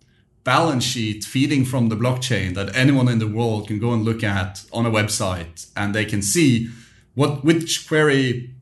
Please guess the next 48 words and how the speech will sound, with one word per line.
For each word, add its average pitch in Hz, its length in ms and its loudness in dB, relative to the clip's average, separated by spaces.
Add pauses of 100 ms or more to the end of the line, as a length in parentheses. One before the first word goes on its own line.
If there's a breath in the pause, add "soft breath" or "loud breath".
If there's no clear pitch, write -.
created 135 380 2
this 123 140 0
balance 120 360 2
sheet. 98 480 -4 (160)
And, 101 380 -2
you 104 100 -2
know, 98 160 -4
if 101 140 -8
you 113 60 0
don't 123 180 0
like 131 260 2
it, - 140 -4
you 110 80 -6
can 110 120 -4
fork 131 280 -4
it - 120 -8
and 104 120 -6
you 101 100 -6
can 98 340 -8 (280)
massage 127 420 2
it, 98 160 -4
like, 113 300 -4
right? 123 200 -4
So 123 200 -4
it's, 117 420 -4 (280 loud breath)
it's 110 260 -4
really 123 520 2 (680)
very 139 400 2
scrutinizable. 120 1000 -2 (580)
And 123 160 2
the 113 60 2
fact 131 240 2
that 127 120 4
it's 120 160 0
real 117 240 -2
time 110 500 2
and 107 120 -2
you 98 40 -2
can 107 140 -4
see 127 160 -2
which 113 220 0
assets, 98 460 -4
which 110 200 -6
liabilities, 101 760 -4
all 104 180 -12
these 104 200 -10
things, 107 560 -6
uh, 104 320 -8